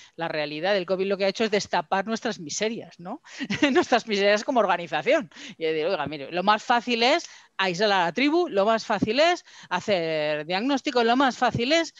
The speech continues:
eh, el ventilador". Eso es lo más fácil. Lo más difícil es cómo me relaciono con este señor al final de su vida,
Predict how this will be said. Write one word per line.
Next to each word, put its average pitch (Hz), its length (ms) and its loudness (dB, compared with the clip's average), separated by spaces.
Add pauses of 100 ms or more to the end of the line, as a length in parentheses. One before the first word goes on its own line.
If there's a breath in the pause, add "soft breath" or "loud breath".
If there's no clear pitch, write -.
(220 loud breath)
eh, 175 260 0
el 165 80 -4
ventilador". 147 480 -6 (320 soft breath)
Eso 294 180 -2
es 311 40 2
lo 208 80 2
más 180 180 0
fácil. 139 360 -16
Lo 185 80 -6
más 233 180 0
difícil 240 440 -6
es 294 280 -2 (200 soft breath)
cómo 226 260 -2
me 208 120 -2
relaciono 202 460 -4
con 202 100 -4
este 196 180 -10
señor 196 200 -6
al 185 80 -8
final 202 260 -8
de 202 80 -10
su 262 160 -10
vida, 302 280 -6